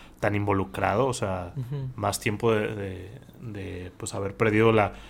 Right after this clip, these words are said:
Speaker 1: la huella de, de los juegos de Zelda. Entonces,
Speaker 2: Ujú.
Speaker 1: pues, ahora que lo pienso, no sé qué tan bueno sea que solo esté Miyamoto y no esté Aonuma o alguien más, eh, porque sí, pues, Zelda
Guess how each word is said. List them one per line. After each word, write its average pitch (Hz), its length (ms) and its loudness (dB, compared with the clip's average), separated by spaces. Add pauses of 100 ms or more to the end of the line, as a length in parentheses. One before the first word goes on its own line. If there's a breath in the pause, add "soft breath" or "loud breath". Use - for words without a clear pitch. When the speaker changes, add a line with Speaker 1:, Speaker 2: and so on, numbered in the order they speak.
(180 loud breath)
Speaker 1:
la 101 160 2
huella 101 320 4
de, 110 180 8
de 107 160 0
los 101 140 -2
juegos 107 200 0
de 120 60 -4
Zelda. 113 280 0
Entonces, 135 560 0 (100)
Speaker 2:
Ujú. 135 320 -8 (120)
Speaker 1:
pues, - 720 0
ahora 113 220 6
que 185 100 6
lo 143 160 6
pienso, 131 340 6
no 143 160 10
sé - 220 8
qué 143 120 2
tan 147 300 6
bueno 127 320 8
sea 127 300 4
que 131 80 4
solo 123 400 6
esté 131 220 2
Miyamoto 123 640 2
y 110 80 2
no 107 100 0
esté 117 400 0 (300 loud breath)
Aonuma 104 500 4
o 104 220 4
alguien 107 240 2
más, 104 440 0 (460 loud breath)
eh, 92 560 2
porque - 240 -6
sí, 117 260 4
pues, - 380 0 (340 loud breath)
Zelda 110 520 4